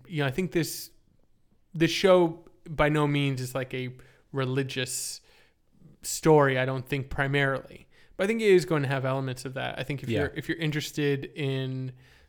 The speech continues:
Speaker 1: you know, a, a much broader look at maybe religious identity in America that I'm hoping for, that the book, I think, lacked a little bit of. Um,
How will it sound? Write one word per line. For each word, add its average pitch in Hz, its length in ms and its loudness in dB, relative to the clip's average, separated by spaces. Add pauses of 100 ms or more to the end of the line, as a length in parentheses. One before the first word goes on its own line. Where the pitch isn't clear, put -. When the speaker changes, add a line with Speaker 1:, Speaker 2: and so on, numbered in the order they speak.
(140)
Speaker 1:
you 143 140 -4
know, 131 220 -2
a, 135 160 -2 (160)
a 151 40 -2
much 147 380 0
broader 135 640 -2
look 139 480 -6
at 160 360 -4
maybe 156 300 -4
religious 156 500 -4
identity 156 540 -4
in 151 80 -2
America 156 600 -2
that 147 160 2
I'm 139 120 0
hoping 147 400 4
for, 170 320 2
that 131 200 -6
the 131 60 -4
book, 143 420 -4
I 160 80 -2
think, 170 240 -6
lacked 156 440 -8 (140)
a 170 60 -8
little 175 200 -2
bit 170 200 -4
of. 170 260 -4 (560)
Um, 139 680 2